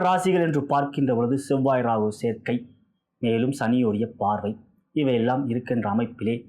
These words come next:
செவ்வாய் தசையோ செவ்வாய் புத்தியோ அந்தரமோ நடந்து கொண்டிருப்பவர்கள் முருகப்பெருமானை கந்த சஷ்டி கவசத்தை கேட்பது மிக சிறந்த நற்பலன்கள்,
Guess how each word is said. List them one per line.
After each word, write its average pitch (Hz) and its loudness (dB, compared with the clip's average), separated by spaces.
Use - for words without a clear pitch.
செவ்வாய் 139 2
தசையோ 120 0
செவ்வாய் 120 0
புத்தியோ 113 -4
அந்தரமோ 113 2
நடந்து 143 0
கொண்டிருப்பவர்கள் 104 -2
முருகப்பெருமானை 123 0
கந்த 117 0
சஷ்டி 110 -6
கவசத்தை 123 -6
கேட்பது 107 -6
மிக 113 -2
சிறந்த 127 -2
நற்பலன்கள், 107 -4